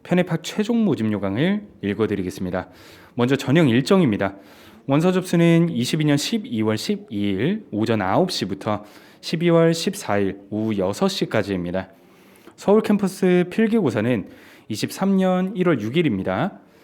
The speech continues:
수험표는 필기고사 삼 일 전부터 홈페이지에서 출력이 가능합니다. 서류 제출 대상자 발표는 이십삼 년 일월 십이 일 오후 여섯 시이고, 서류 제출은 일 단계 합격자를 대상으로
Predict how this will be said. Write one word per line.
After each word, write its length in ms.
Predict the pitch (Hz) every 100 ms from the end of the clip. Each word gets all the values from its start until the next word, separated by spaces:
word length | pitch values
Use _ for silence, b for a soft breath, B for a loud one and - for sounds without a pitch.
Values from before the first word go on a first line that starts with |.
| b b -
수험표는 680 | - 196 196 156 190 233 - -
필기고사 500 | - 202 196 175 160
삼 260 | 160 - 233
일 160 | 254 240
전부터 640 | 123 98 95 - 101 - - -
홈페이지에서 600 | 147 147 139 127 120 127
출력이 720 | - 226 226 117 135 - -
가능합니다. 680 | - 101 98 107 98 95 - - b b b b b b b b b b _ _
서류 260 | - 196 208
제출 320 | 190 - 180
대상자 420 | - 113 175 175
발표는 640 | 156 127 117 151 110 - - 120
이십삼 440 | 110 135 - 196
년 420 | 190 185 185 185 -
일월 220 | 190 185
십이 320 | 185 208 110
일 240 | 104 90 - -
오후 260 | 110 113 104
여섯 240 | 117 175
시이고, 680 | 175 127 104 95 113 233 B B
서류 240 | - 185 180
제출은 640 | 117 - - 135 139 90 B B
일 220 | 196 220 226
단계 240 | 226 208
합격자를 580 | 190 - 214 - 170 135
대상으로 580 | 110 117 98 104 208